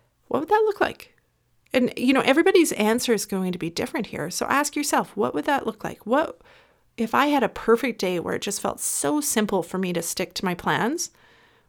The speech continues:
what would that be? And maybe it's food related. There's probably some food related things in there, like, uh, having your food planned, maybe prepared, so you don't actually have to make decisions about your food in the moment, 'cause those decisions always feel harder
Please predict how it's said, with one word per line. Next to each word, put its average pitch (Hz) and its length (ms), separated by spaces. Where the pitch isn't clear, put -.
what - 160
would 240 80
that 247 180
be? 196 360
And 254 120
maybe 277 320
it's - 160
food 214 200
related. 190 500
There's 214 180
probably 208 240
some 202 160
food 190 220
related 170 640
things 190 360
in 190 180
there, 311 180
like, 208 380
uh, - 280
having 185 380
your 165 100
food - 260
planned, 214 540
maybe 131 220
prepared, 202 840
so - 140
you 185 80
don't 175 200
actually 185 280
have 180 200
to 190 100
make 190 180
decisions 180 500
about 226 200
your 233 100
food 220 400
in 185 160
the 175 80
moment, 202 420
'cause 190 180
those 190 200
decisions 175 480
always 196 340
feel - 200
harder 180 600